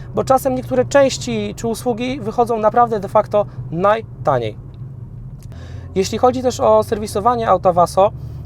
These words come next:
później przy ewentualnej odsprzedaży dalej mamy tą historię. Ja mam osobiście, e, całą kolekcję dokumentów z aso z, od dwa tysiące dwunastego roku do dnia dzisiejszego tak naprawdę, kiedy auto było na ostatnim serwisie, mniej więcej w marcu.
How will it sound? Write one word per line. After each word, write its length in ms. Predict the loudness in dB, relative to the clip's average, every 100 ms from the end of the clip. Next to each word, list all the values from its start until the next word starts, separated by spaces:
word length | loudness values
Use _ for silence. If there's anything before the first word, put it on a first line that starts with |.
| -6
później 400 | -2 -2 0 -2
przy 160 | 0 -2
ewentualnej 480 | -2 2 2 4 0
odsprzedaży 540 | -4 -6 2 2 4
dalej 260 | 4 4 4
mamy 200 | 2 0
tą 140 | -4
historię. 520 | -4 0 2 4 2 -6 -12 -12 -4
Ja 180 | 2 4
mam 320 | 6 4 4 -10 -14 -14 -16 -10 0
osobiście, 720 | 0 0 -4 -6 -6 2 6
e, 720 | 8 8 6 4 4 6 4
całą 220 | 4 2 4
kolekcję 500 | 4 4 4 -2 -2
dokumentów 920 | -2 0 4 4 2 -6 -6 -8 -6
z 320 | -2 0 2
aso 500 | 2 2 4 4 4 0
z, 380 | -10 -6 -2
od 140 | -2 -2
dwa 180 | 0 0
tysiące 280 | 0 -6
dwunastego 480 | -4 -2 -2 -2 4
roku 240 | 2 2 -4
do 460 | 4 6 8 4
dnia 540 | 0 -4 2 4 4 4 -6 -14 -16 -14 -8
dzisiejszego 460 | -4 0 2 2
tak 160 | 0 0
naprawdę, 340 | 4 4 2
kiedy 180 | 0 2
auto 160 | 2 0
było 140 | -4
na 60 | -2
ostatnim 340 | -6 -8 -8
serwisie, 380 | -6 -6 -6 -6
mniej 140 | -4
więcej 220 | -6 -4
w 40 | 2
marcu. 360 | 2 2 -4